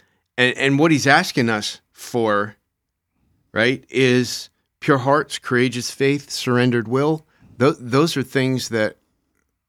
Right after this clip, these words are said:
that, yeah, that I guess I need to start hoping and developing and walking in and realizing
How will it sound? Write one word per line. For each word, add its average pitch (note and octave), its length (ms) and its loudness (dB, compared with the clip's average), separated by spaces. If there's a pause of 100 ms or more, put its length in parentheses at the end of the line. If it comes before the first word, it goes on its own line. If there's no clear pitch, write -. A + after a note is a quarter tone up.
(220)
that, G#2+ 380 0 (1800)
yeah, C3+ 260 0
that G#2 280 -2 (120)
I A#2+ 160 4
guess A2+ 260 0
I B2 140 2
need B2 240 -2
to A#2 80 -8
start B2 300 -2
hoping C3 420 -2
and G#2+ 240 0
developing C3 600 0
and A2 260 -6 (320)
walking C3+ 380 0
in C3+ 300 4
and G#2 360 -2
realizing C3+ 960 0